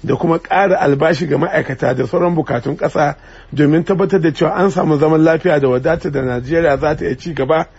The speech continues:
ba tare da barazana da fitintunun da ake gani sun kunno kai ba.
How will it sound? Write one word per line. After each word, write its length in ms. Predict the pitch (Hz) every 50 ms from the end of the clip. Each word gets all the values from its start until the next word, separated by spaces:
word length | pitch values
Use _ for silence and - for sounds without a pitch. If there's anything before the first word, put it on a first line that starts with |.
| - - - - - - -
ba 240 | 139 143 135 131 127
tare 240 | - 139 143 180
da 100 | 170 165
barazana 540 | 151 143 135 131 127 123 127 156 160 160 156 156
da 80 | 151
fitintunun 560 | 135 - 131 - 135 120 - 147 151 170 170
da 120 | 147 - -
ake 240 | 139 123 - - 127
gani 340 | 143 151 160 160 156 151 - - - -
sun 280 | - - - 160 160 151 131 -
kunno 320 | - 160 156 151 151 156
kai 180 | - 156 139 123
ba. 220 | 120 113 -